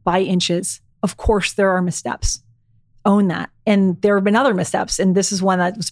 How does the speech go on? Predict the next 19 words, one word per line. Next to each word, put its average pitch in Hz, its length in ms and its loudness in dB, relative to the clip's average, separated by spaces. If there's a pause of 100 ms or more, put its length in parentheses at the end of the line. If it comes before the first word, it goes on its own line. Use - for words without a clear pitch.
(140)
you 196 100 2
know, 180 80 2
particularly 185 380 -2
egregious 180 480 0
and 175 160 0
definitely 185 320 0
was 180 160 -2
related 180 400 2
and 165 200 -6
amplified 180 440 -2
because 170 240 -4
of 170 120 -4
covid 165 440 0
and 175 100 -4
the 170 60 -2
lack 170 300 -4
of 165 180 -4 (360)
on-site 185 500 0
management, 165 580 -6